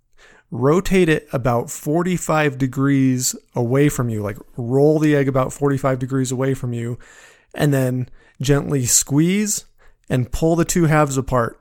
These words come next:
If you do this right with a little bit of practice, you can get that, that eggshell just to split into ni-, two nice clean halves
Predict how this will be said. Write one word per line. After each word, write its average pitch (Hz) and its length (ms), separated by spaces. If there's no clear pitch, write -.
If 120 140
you 120 60
do 143 220
this 180 220
right 180 260
with 127 120
a 131 40
little 135 200
bit 147 100
of 131 80
practice, 143 500
you 135 120
can 139 120
get 131 200
that, - 220
that 123 300
eggshell 139 420
just 113 200
to 123 60
split - 580
into 120 220
ni-, 131 400
two 170 280
nice 147 300
clean 143 400
halves 120 680